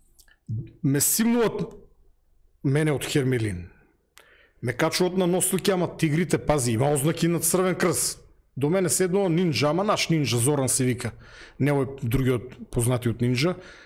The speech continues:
наш локален нинџа од тигрите. Он беше нешто као медик, приучен доктор, класичен медик, као медицинска сестра. Исто многу храбар човек, исто напатен, наг-, нагледан на трауми.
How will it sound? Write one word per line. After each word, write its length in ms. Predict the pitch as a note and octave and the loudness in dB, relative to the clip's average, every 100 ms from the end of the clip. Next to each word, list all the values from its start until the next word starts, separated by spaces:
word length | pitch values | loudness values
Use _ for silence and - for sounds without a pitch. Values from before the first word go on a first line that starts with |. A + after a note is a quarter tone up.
| - G3 | -8 -2
наш 260 | E3+ - | 0 2
локален 420 | D3+ D#3+ D#3 D3 C#3+ | 0 2 2 2 2
нинџа 240 | F3 D#3+ | 2 0
од 100 | F3+ F#3 | 0 2
тигрите. 400 | C#3 A#2 A2+ - - - - - - | 2 0 -4 -12 -18 -20 -20 -10 -2
Он 160 | A3 | 0
беше 260 | F3 A3 A3 | 2 0 0
нешто 280 | A3+ - A3 | 0 0 0
као 200 | A3+ F3+ | 2 4
медик, 420 | F#3 D3 C3+ - | 2 2 -2 0
приучен 640 | F3+ D#3 C#3+ - B2+ A#2+ - - _ _ _ _ | 0 2 0 0 0 -2 -6 -20 _ _ _ _
доктор, 540 | D3+ A2+ D3+ B2+ - G#2+ C3 - | -10 -2 -2 -2 -4 -2 -4 -4
класичен 500 | - D#3 C#3+ D3+ C#3 | -2 -2 0 0 2
медик, 300 | D3 A#2 A2+ | 0 -2 -2
као 100 | C3+ | -2
медицинска 520 | C3 B2+ - B2+ - | 0 0 0 -2 -2
сестра. 480 | A2+ C3+ - D#3 E3+ - - - - - - - - | -2 0 0 -2 -4 -8 -20 -20 -20 -20 -20 -6 0
Исто 300 | F3+ - C3 | 0 0 0
многу 240 | D#3+ F3 | 2 2
храбар 380 | - E3+ F3 F3+ | 2 2 2 0
човек, 380 | - F#3 F3+ - | 0 2 2 2
исто 340 | E3 - F#3 | 0 0 0
напатен, 800 | D3 C3+ D#3 - D3+ F3 E3 D3 | 0 2 0 0 -2 0 0 0
наг-, 160 | C#3 C3 | 0 0
нагледан 560 | C#3 D#3 C#3+ D#3+ D#3 | 0 2 2 2 2
на 80 | D#3+ | 0
трауми. 520 | D#3+ E3 E3 E3+ G3 | 2 2 4 2 0